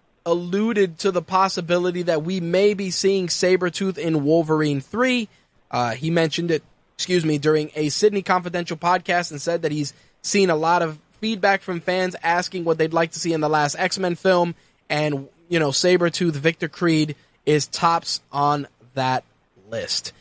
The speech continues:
Now, if you guys remember, Sabretooth, Victor Creed, was originally played by Tyler Mane in the X-Men movie, in the X-Men film, and Liev Schreiber played him in X-Men Origins Wolverine.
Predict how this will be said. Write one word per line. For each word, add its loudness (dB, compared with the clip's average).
Now, 2
if 0
you 2
guys 2
remember, 0
Sabretooth, 0
Victor -4
Creed, 0
was 2
originally 2
played 0
by 2
Tyler 0
Mane 0
in -2
the 2
X-Men -2
movie, -2
in 0
the 4
X-Men 0
film, 2
and 2
Liev 4
Schreiber 0
played -2
him -4
in -10
X-Men -6
Origins 0
Wolverine. 2